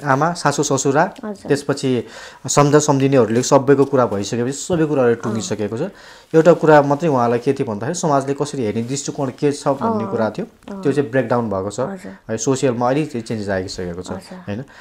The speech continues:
Speaker 1: अब उहाँहरू प्रत्येकजनालाई तपाईँले चाहिँ के के भन्नुहुन्छ? जस्तै छोरी युनालाई के भन्नुहुन्छ, त्यसपछि उहाँ स्मितालाई, त्यसपछि राहुललाई, अनि as a whole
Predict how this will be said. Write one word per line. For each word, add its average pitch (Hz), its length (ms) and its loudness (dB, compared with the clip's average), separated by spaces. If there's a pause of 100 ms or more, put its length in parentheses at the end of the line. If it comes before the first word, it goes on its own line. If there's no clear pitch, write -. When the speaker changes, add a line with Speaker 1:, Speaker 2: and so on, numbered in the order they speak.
(300)
Speaker 1:
अब 196 460 8 (220)
उहाँहरू 170 440 4
प्रत्येकजनालाई 147 760 2
तपाईँले 127 420 -4
चाहिँ 127 260 -6 (340)
के 160 140 0
के 160 100 0
भन्नुहुन्छ? 104 480 -4
जस्तै 120 340 -4 (180)
छोरी 120 420 -2
युनालाई 117 400 0
के 117 160 -4
भन्नुहुन्छ, 101 380 -6 (420)
त्यसपछि 107 520 -8 (400)
उहाँ 110 300 0
स्मितालाई, 110 580 -4 (260)
त्यसपछि 104 280 -8
राहुललाई, 104 580 0 (340)
अनि 107 360 -8
as 143 120 0
a 113 80 4
whole 104 360 -2